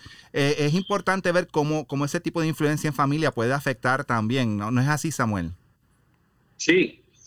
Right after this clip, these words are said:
Speaker 2: sí, sí. De, de hecho, una de las primeras cosas que yo hice cuando llegué aquí a Arizona, eh,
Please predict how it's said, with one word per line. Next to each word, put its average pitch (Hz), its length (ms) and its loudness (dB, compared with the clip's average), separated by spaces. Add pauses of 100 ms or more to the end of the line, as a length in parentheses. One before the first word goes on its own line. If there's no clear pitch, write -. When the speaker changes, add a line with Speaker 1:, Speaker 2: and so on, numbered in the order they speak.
(460)
Speaker 2:
sí, 160 240 2
sí. 180 200 0
De, 131 240 2
de 127 240 2
hecho, 131 720 2
una 135 240 -4
de 160 40 -2
las 156 100 -4
primeras 151 360 -6
cosas 156 240 -4
que 185 100 -6
yo 170 120 -4
hice 170 200 -4
cuando 127 220 -4
llegué 113 200 -2
aquí 123 120 -2
a 131 40 0
Arizona, 127 640 -6
eh, 101 460 -6